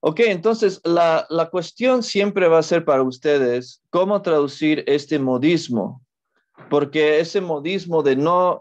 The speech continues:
no saber distinguir entre la mano derecha y la mano izquierda, eh, no va a comunicar bien en varios idiomas de México. Eh, quiero escuchar de ustedes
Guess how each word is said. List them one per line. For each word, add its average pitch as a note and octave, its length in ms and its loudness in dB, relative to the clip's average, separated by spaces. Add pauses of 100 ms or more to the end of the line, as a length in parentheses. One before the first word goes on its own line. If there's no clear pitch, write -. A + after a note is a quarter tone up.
no D3+ 220 -2
saber D3+ 680 0
distinguir C#3 800 -2
entre C3 640 0 (140)
la A#2 140 0
mano C3 260 -2
derecha D3+ 680 0
y B2+ 80 -2
la A2+ 140 -2
mano C3 200 0
izquierda, C#3+ 680 -2 (800)
eh, C3 360 2
no D3+ 140 0
va E3 120 0
a E3 80 -6
comunicar C#3+ 560 -4
bien C3+ 520 -4
en A#2+ 220 -2
varios A#2+ 360 0
idiomas A2+ 380 -2
de G#2+ 80 -4
México. B2 680 -4 (760)
Eh, C3 400 0
quiero F#3+ 220 2
escuchar F3+ 480 0
de F3 120 -2
ustedes E3 840 -2